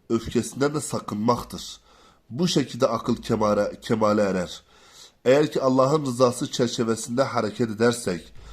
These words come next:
Allah'ın öfkesine sebep olacak durumlardan sakınırsak, işte o zaman o akıl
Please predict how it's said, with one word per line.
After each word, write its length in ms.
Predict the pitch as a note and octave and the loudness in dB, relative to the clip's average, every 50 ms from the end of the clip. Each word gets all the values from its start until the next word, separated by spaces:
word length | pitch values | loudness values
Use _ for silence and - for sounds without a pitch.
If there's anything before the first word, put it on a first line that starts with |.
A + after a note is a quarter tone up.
| - - - - - - - | -18 -18 -20 -20 -20 -6 0
Allah'ın 480 | A2+ A#2 B2 B2 A#2 B2+ C#3+ C#3 C3 - | 2 4 4 4 4 2 0 -4 -4 -4
öfkesine 680 | A#2+ A#2+ A2+ - - B2 A#2 A2 - - B2+ C3+ C3+ B2 A#2 A#2 - | -4 -4 -4 -2 0 0 0 0 -2 -2 -2 0 0 0 -2 -6 -10
sebep 420 | - - - A#2+ A#2+ - - - | -12 -2 2 4 4 4 4 2
olacak 520 | A2 A#2 A2+ A2 G#2+ A2+ C3+ C3 A#2 G#2+ G#2 | 2 2 2 2 2 0 0 0 0 -2 -4
durumlardan 640 | A2+ A2+ A2+ A2 A2+ A#2 A#2+ A#2 A2 B2 C3 C3 | -2 -2 -2 0 2 2 2 4 4 4 2 2
sakınırsak, 840 | B2 - - B2+ A#2 - - A#2 C3 D#3 E3 D3 - - D#3+ F3 F3 - - - _ - - _ _ _ - | 2 0 -2 -4 -4 -2 -2 0 0 0 0 2 4 4 6 6 4 0 -6 -18 _ -20 -20 _ _ _ -10
işte 260 | A2 - - - - | -6 -6 -2 0 2
o 120 | C3 C3 B2+ | 2 2 4
zaman 300 | A#2+ B2+ A#2 A#2 A2+ A#2 - - _ | 2 2 2 2 0 -2 -6 -10 _
o 240 | - D#3 D#3 C#3 C3 | 0 2 4 4 4
akıl 420 | A#2+ - - D3+ E3 F3+ F#3 F#3 | 2 0 2 2 4 4 2 0